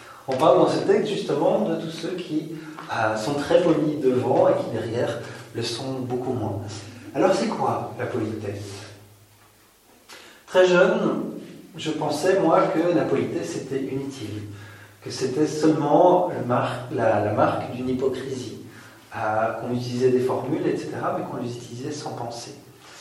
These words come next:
Eh bien, j'avais assez tort. Et dans notre société, en Belgique, on va pouvoir observer dans les classes populaires, surtout chez les jeunes,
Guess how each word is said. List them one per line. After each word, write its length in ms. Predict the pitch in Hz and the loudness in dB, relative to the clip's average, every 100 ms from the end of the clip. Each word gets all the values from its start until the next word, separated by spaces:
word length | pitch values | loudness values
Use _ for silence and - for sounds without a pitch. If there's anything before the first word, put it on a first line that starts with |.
| - - - - | -20 -20 -14 0
Eh 40 | |
bien, 200 | 143 185 | 4 6
j'avais 540 | - - 156 160 160 160 - - - - - _ _ - | 6 2 2 0 0 -4 -8 -12 -16 -20 -20 _ _ -14
assez 300 | - - 165 | -8 -4 -2
tort. 560 | 165 - - - - - - - - - - - | 0 0 -2 -4 -10 -14 -20 -20 -20 -20 -12 4
Et 280 | 156 - - | 4 4 2
dans 160 | 175 226 | 4 6
notre 200 | - - | 4 2
société, 540 | - 139 143 139 214 | -2 0 0 0 0
en 120 | 202 135 | 0 2
Belgique, 420 | 127 123 202 - - - | 2 0 -4 -6 -10 -6
on 40 | 139 | 4
va 100 | 185 | 4
pouvoir 320 | 190 185 - | 6 2 2
observer 680 | 185 - 143 127 135 139 135 135 - - - 131 | 0 -2 -4 -6 -4 -4 -4 -10 -16 -18 -16 -4
dans 160 | 127 | 0
les 120 | 131 | 2
classes 320 | 120 127 123 - | 2 0 -2 -2
populaires, 680 | 127 123 120 - - - | -2 0 4 4 4 2
surtout 280 | - - 139 | -6 -8 -8
chez 180 | 135 127 | -4 -2
les 200 | 117 117 | -2 0
jeunes, 380 | 131 156 - | 0 0 0